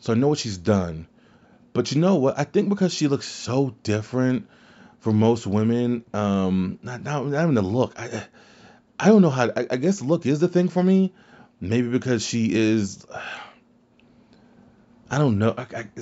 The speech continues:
I'm, I'm lying if I say look, 'cause it's not the look, 'cause she looks fantastic. <sighs> I just, I just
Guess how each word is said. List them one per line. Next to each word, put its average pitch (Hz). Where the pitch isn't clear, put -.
I'm, 139
I'm 123
lying 139
if 107
I 104
say 110
look, 110
'cause 107
it's 104
not 151
the 117
look, 139
'cause -
she 160
looks 180
fantastic. 123
<sighs> -
I 127
just, 196
I 151
just 170